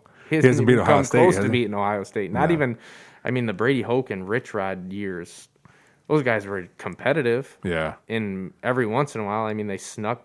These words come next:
Speaker 1: beat Ohio State in two thousand eleven, so at least competitive.
Speaker 2: Yeah.
Speaker 1: Nowadays, it's just like, "Oh, my Lord,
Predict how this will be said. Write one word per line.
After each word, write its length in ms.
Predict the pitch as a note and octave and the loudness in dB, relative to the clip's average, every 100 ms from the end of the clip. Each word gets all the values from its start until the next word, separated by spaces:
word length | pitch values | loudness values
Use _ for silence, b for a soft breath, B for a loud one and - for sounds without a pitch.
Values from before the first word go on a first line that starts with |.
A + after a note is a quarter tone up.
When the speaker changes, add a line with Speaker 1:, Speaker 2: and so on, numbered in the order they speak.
| F#2+ | -10
Speaker 1:
beat 200 | A2 A2 | -6 -4
Ohio 320 | G2+ G#2+ G#2+ | -2 -2 -4
State 360 | - G2+ A2 | -6 -8 -8
in 360 | G2 F2+ F2+ G#2+ b b b b b | -8 -10 -10 -14 b b b b b
two 120 | - B2+ | -6 -2
thousand 340 | G#2+ G2+ F#2 | 0 -2 -4
eleven, 420 | E2+ G#2 A2+ F#2 | -6 -6 -4 -8
so 160 | G2 F2+ | -10 -12
at 80 | F2+ | -6
least 220 | A#2 - | -8 -8
competitive. 680 | - - - A#2 - - - | -16 -12 -8 -8 -8 -14 -10
Speaker 2:
Yeah. 80 | F#2+ | -6
Speaker 1:
Nowadays, 380 | E2 C3 F#2 F#2+ | -2 -4 -6 -12
it's 120 | F2+ | -16
just 220 | - - | -18 -18
like, 180 | - - - | -16 -16 -10
"Oh, 100 | C3 | -8
my 120 | A#2+ | -6
Lord, 340 | G2+ A#2+ G2 | -6 -6 -8